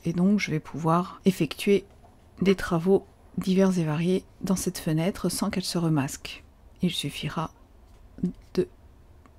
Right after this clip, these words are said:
défaire l'épinglage pour que le, la fonction habituelle reprenne. Cette fonction d'épingler dispose d'un raccourci clavier. Elle est également disponible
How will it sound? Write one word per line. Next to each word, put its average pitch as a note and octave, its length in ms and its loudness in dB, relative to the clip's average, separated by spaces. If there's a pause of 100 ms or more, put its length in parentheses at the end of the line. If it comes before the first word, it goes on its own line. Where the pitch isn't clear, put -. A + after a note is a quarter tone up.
(380)
défaire F3 640 -2
l'épinglage G3 840 2 (540)
pour - 120 -8
que G#3+ 120 -2
le, F3+ 340 2 (100)
la D3+ 100 -2
fonction F3+ 380 -2
habituelle F3+ 400 0
reprenne. F3 800 -2 (160)
Cette F#3+ 540 2
fonction G#3+ 320 0
d'épingler G3 600 4
dispose E3+ 380 -4
d'un E3+ 80 0
raccourci E3+ 400 -4
clavier. E3 480 0
Elle F3 160 4
est - 180 0
également F#3+ 420 4
disponible F3 800 0